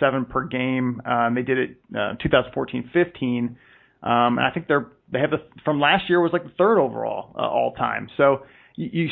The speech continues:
see 'em trending. They've been trending up, and I think with D'Antoni here and, and the personnel they have, it's gonna trend even further. But if teams are able to slow them down from three-point range,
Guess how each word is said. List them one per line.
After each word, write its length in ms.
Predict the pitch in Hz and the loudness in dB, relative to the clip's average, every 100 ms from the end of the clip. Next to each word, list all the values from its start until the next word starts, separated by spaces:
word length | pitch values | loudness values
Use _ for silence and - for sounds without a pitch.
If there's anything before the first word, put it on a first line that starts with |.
| - | 0
see 80 | 226 | 4
'em 140 | 175 | 4
trending. 720 | - 175 170 170 165 160 160 - | 4 4 4 4 2 0 -2 -2
They've 200 | 147 120 | -2 0
been 140 | 165 | 0
trending 340 | - 156 147 | 2 2 2
up, 180 | 135 139 | 4 4
and 100 | 135 | 2
I 40 | 131 | -2
think 180 | 143 | -4
with 140 | 127 123 | -6 -2
D'Antoni 580 | 139 135 139 139 135 123 | -2 0 0 0 0 -2
here 280 | 135 131 | 0 0
and, 320 | 131 117 120 117 - | 0 -2 -4 -6 -6
and 120 | 117 | -6
the 60 | |
personnel 400 | 117 139 127 135 | -2 -2 0 0
they 100 | 127 | 2
have, 200 | 117 123 | 2 0
it's 100 | 120 | -2
gonna 160 | 123 123 | -6 -8
trend 300 | 120 131 123 | -4 -2 0
even 280 | 123 120 120 | -2 -6 -2
further. 460 | 156 156 131 123 - - _ _ _ | 2 4 2 -2 -4 -14 _ _ _
But 100 | 143 | 0
if 80 | 151 - | 0 2
teams 220 | 226 180 | 4 6
are 80 | 180 | 6
able 160 | 160 | 4
to 120 | 147 - | 0 -2
slow 200 | 165 165 | 2 4
them 160 | 156 147 | 4 2
down 180 | 147 143 | 2 2
from 160 | 139 | -2
three-point 380 | 131 151 139 120 | -6 -4 -4 -4
range, 280 | 127 123 | -4 -4